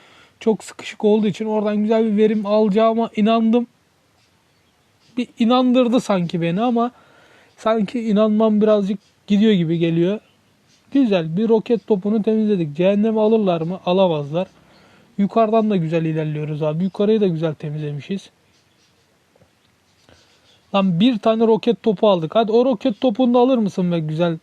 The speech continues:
madenci, süper kardeşim benim? Alamadın. Canı da çok az kaldı ha. Ona bir yıldırım atıp onu da alırız. Yüzde kırk iki aldık abi. Güzel.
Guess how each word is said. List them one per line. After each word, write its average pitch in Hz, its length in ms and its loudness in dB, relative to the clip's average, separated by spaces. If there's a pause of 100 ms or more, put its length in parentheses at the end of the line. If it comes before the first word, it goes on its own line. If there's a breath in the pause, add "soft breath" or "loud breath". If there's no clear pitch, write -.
(140)
madenci, 165 580 -2
süper 185 400 -4
kardeşim 160 580 -6
benim? 180 280 -6
Alamadın. 147 580 -6
Canı 180 280 -4
da 151 100 -6
çok 185 260 -8
az 156 160 -6
kaldı 135 340 -10
ha. 143 120 -10
Ona 160 240 -10
bir 165 80 -8
yıldırım 165 460 -6
atıp 151 220 -12 (640 soft breath)
onu 170 220 -2
da 170 60 0
alırız. 151 300 -4
Yüzde 180 220 -2
kırk 185 280 -4
iki - 180 -2
aldık 190 280 -2
abi. 175 220 -2
Güzel. 175 400 0